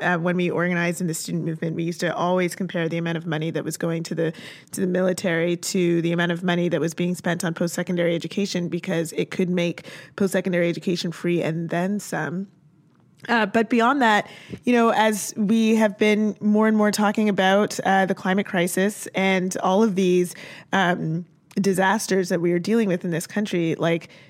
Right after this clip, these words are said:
yeah, why not create, <laughs> this just seems so obvious, why not spend money creating, um,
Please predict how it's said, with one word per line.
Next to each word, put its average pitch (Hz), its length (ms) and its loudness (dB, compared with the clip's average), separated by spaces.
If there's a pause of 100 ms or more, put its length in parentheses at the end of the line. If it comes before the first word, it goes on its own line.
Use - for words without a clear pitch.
(520)
yeah, 190 500 2
why 196 480 2
not 247 540 4
create, 233 1000 2
<laughs> 247 260 0
this 233 240 0
just 247 200 -2
seems 262 200 2
so 208 180 2
obvious, 214 500 0 (640)
why 208 400 6
not 254 320 4
spend 220 540 4
money 196 360 4
creating, 185 760 2 (400)
um, 180 340 2